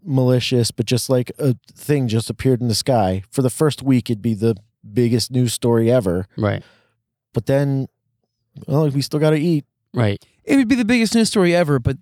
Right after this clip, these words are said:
Speaker 3: like, I see what you're saying, and then, like, a week later, you,
Speaker 1: Yeah.
Speaker 3: the reactions of the world leaders and the people, you know, who inhabit Earth would
Speaker 1: Yeah.
Speaker 3: be, like, the, the,
Speaker 1: Like, I mean,
Speaker 3: the
Speaker 1: if,
Speaker 3: biggest story. Like,
Speaker 1: if they brought war, it'd be a different thing. But if they're just like,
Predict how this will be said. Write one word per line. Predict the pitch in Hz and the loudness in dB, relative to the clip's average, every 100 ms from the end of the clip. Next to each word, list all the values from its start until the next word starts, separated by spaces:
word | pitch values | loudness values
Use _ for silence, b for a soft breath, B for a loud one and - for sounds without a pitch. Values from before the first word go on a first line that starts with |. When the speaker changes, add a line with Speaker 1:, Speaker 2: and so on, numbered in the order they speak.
| _ - | _ -2
Speaker 3:
like, | 143 139 | -2 -2
I | 147 160 | -2 -2
see | - 127 | -2 -4
what | |
you're | 131 | -2
saying, | 160 143 123 | 0 0 0
and | 131 | -2
then, | 123 127 | -2 -4
like, | - 127 | -6 -4
a | 135 | -2
week | 151 131 | -2 0
later, | 151 147 135 127 | 0 2 2 0
you, | - 139 127 | -2 -4 0
Speaker 1:
Yeah. | 135 | 0
Speaker 3:
the | 139 | 2
reactions | 139 143 160 - 147 139 - | 0 0 -2 -4 -4 -4 -2
of | 147 139 | 0 0
the | 135 | 0
world | 139 147 135 | 2 2 2
leaders | 139 139 139 135 127 | 0 2 2 0 0
and | 143 135 | -2 -2
the | 127 | -2
people, | - 143 139 127 117 - b b b b b b b _ _ _ _ _ _ - | -4 0 0 2 -2 -8 b b b b b b b _ _ _ _ _ _ 0
you | 160 | 4
know, | 127 123 - | 4 2 -2
who | 151 151 | 0 2
inhabit | 147 143 135 | 2 2 0
Earth | 135 117 - - | 0 0 -6 -4
would | 143 | 0
Speaker 1:
Yeah. | 117 | 2
Speaker 3:
be, | 147 | 2
like, | 139 131 | 2 0
the, | 147 | 0
the, | 123 - | -2 -2
Speaker 1:
Like, | 151 | 0
I | 160 | 2
mean, | 165 | 4
Speaker 3:
the | 160 | 4
Speaker 1:
if, | |
Speaker 3:
biggest | 165 160 - | 2 2 0
story. | 165 147 120 117 | 2 2 0 0
Like, | 131 | 0
Speaker 1:
if | 156 | 2
they | 180 | 0
brought | 156 202 156 | 2 2 0
war, | 143 170 220 135 113 | 0 2 4 4 4
it'd | 117 110 | 2 0
be | 120 120 | -2 -4
a | 113 | -2
different | 151 - 123 | -2 -2 -2
thing. | 175 139 | -2 0
But | 123 | -2
if | 117 | 0
they're | 139 | 0
just | 131 127 135 | 0 -2 0
like, | 127 - | -2 -2